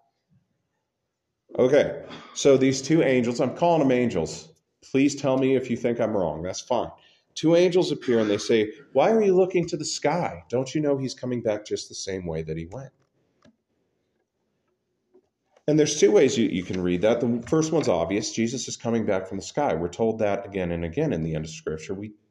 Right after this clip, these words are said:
we, we affirm this. But what I kind of read between the lines there is, "Why are you looking at the sky? Go to work. Yes, he's coming back, just the same way he went. But why are you standing there looking at the sky?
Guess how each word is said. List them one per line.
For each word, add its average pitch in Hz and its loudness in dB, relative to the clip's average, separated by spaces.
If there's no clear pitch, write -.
we, 107 -6
we 101 -8
affirm 123 0
this. 85 -6
But 131 6
what 156 8
I 190 6
kind 170 0
of 131 0
read 143 2
between 131 0
the 110 2
lines 120 0
there 87 2
is, 87 -2
"Why 127 2
are 202 0
you 143 4
looking 123 0
at 107 -4
the 92 -14
sky? 120 -4
Go 101 0
to 120 0
work. 101 0
Yes, 147 2
he's 123 2
coming 104 -2
back, - -4
just 123 -2
the 160 -4
same 143 0
way 135 4
he 131 0
went. 139 -2
But 120 2
why 156 4
are 190 4
you 165 2
standing 160 0
there 120 4
looking 110 0
at 107 -4
the 113 -10
sky? 151 -2